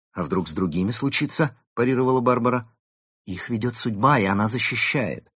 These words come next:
Как же ты не понимаешь? Конечно, и с ними может что-нибудь случиться, но всё равно у них есть защита, а у тебя нет". Волчица недобро прищурилась.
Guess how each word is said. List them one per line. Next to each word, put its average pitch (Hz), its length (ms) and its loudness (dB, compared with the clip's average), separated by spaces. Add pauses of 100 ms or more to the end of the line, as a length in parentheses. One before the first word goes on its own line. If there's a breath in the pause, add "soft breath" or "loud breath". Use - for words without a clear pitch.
(100)
Как 135 140 -2
же 135 120 -4
ты 160 100 -2
не 151 120 2
понимаешь? 147 680 -2 (400 soft breath)
Конечно, 139 380 2
и 139 60 0
с - 140 2
ними 170 240 6
может 135 260 2
что-нибудь 147 380 0
случиться, 135 540 0
но 127 120 0
всё 135 160 -2
равно 139 280 2
у 120 60 2
них 135 200 -2
есть 143 340 2
защита, 117 680 -2
а - 80 -4
у 98 80 -6
тебя 107 240 0
нет". 147 300 -2 (1500)
Волчица 101 720 -2
недобро 123 520 4
прищурилась. - 920 -6